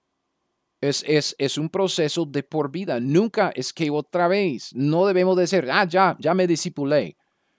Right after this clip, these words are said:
Ya pasé por los cursos, entonces ya me discipulé. Entonces, ¿qué después?". Qué ridículo.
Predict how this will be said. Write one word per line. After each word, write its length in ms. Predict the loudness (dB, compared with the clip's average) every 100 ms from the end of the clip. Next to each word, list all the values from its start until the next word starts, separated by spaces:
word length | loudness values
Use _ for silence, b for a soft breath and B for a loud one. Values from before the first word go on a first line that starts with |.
| -6
Ya 120 | -4
pasé 300 | 0 2 0
por 180 | 0 0
los 160 | 0 0
cursos, 540 | -2 -2 0 -2 0
entonces 320 | -2 -2 -2
ya 100 | 0
me 100 | 2
discipulé. 540 | 2 2 -2 -4 0 0
Entonces, 400 | 0 -2 -4 -2
¿qué 140 | 0
después?". 560 | 0 -2 -2 -2 -4 -18 _ _ _ _ _ _ _ -6
Qué 140 | -2
ridículo. 800 | 0 0 0 0 0 0 -2 -6